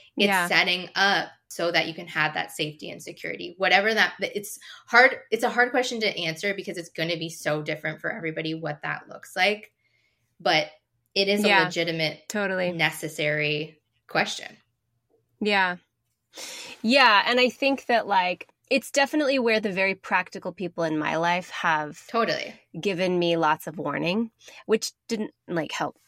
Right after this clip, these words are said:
Speaker 2: me very much, <laughs> you know, like, didn't help me
Speaker 1: Yeah.
Speaker 2: feel safe to be like, "I think I'm gonna move towards creativity." Um, but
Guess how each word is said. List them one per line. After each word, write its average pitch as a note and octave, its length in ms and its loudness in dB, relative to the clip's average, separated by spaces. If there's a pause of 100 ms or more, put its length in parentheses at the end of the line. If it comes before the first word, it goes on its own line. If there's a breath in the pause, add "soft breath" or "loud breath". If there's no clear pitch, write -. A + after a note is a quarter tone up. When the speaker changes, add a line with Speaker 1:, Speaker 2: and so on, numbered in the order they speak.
Speaker 2:
me D#3 180 -2
very D#3 160 -2
much, E3+ 220 0
<laughs> F3 300 -2
you A#3+ 100 6
know, A3+ 160 2
like, F3+ 260 0
didn't C4+ 200 2
help C#4+ 120 8
me C4+ 80 8
Speaker 1:
Yeah. G#3+ 40 2
Speaker 2:
feel A3+ 140 4
safe A3 280 0
to G#3 100 0
be F#3+ 140 2
like, E3+ 320 2
"I F#4+ 60 -14
think B4+ 240 -6
I'm A4+ 80 0
gonna C#4+ 160 2
move A#3 240 -2
towards G3+ 320 -4
creativity." A3 480 -4 (540 loud breath)
Um, G#3 500 4 (100)
but G#3+ 520 4